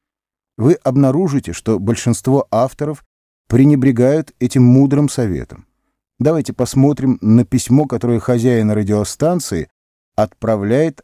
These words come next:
отделениям рекламного агентства, чьи офисы расположены во всех уголках света. Такое письмо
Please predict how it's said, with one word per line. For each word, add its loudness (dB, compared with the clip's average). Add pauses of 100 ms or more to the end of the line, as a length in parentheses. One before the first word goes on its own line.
отделениям 2
рекламного 0
агентства, -4 (220)
чьи 2
офисы 0
расположены -2
во -2
всех -6
уголках -6
света. -14
Такое 0
письмо 0